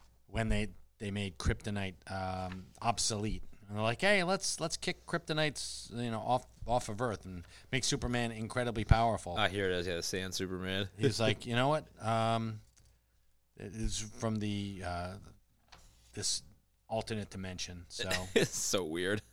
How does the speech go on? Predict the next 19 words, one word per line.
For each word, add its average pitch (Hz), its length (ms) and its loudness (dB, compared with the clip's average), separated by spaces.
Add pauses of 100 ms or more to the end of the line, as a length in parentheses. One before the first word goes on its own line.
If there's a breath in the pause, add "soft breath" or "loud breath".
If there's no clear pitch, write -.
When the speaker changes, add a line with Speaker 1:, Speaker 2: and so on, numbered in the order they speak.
Speaker 2:
<laughs> - 160 -2
Speaker 1:
yeah, 98 220 0 (120)
and 113 200 0
that's 110 280 0
the 110 160 -6
Ibis 104 340 -2
stick, - 420 -2
and 95 160 -6 (260 loud breath)
which 127 180 2
is 117 140 4
really 143 380 8
cool. 107 380 2
Ibis, 107 680 0
you 98 80 -4
know, 95 180 0 (160)
um, 90 460 -4 (880)
Ibis 98 260 2
the 110 120 -4
Invincible, 92 800 -4